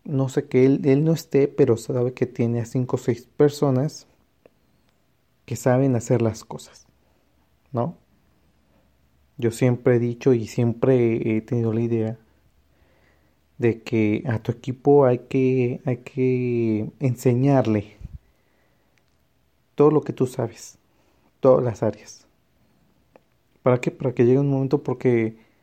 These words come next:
eh, en una etapa de la vida, si ellos quieren volar, pueden volar y tienen todas las herramientas suficientes para poder tener otro cargo. Pero si se quedan en tu equipo, ellos pueden sacar todo el trabajo en algún momento que tú tengas algún problema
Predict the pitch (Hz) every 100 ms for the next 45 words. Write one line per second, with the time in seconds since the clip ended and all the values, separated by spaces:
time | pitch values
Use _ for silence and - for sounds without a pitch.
0 | _ _ 139 123 117 117 - - - 139
1 | 123 135 135 - 147 135 120 123 139 135
2 | 123 110 107 _ _ _ _ _ _ _
3 | _ _ _ _ _ _ _ - 120 110
4 | 120 - 123 117 104 110 113 - - 113
5 | 110 104 101 110 120 117 - 120 113 117
6 | 120 117 113 107 107 110 127 120 107 -
7 | 110 110 - 113 104 - 110 107 117 110
8 | - - 110 110 - - _ _ _ _
9 | _ _ _ _ _ _ _ _ 151 156
10 | 151 - 127 - 131 135 131 139 147 139
11 | 139 139 - - _ _ _ _ _ _
12 | 139 131 143 - 143 143 135 123 - 123
13 | 120 - 147 147 143 131 120 127 127 131
14 | 120 117 131 131 127 131 143 - 127 -
15 | 127 135 127 131 117 123 - - 127 135
16 | 113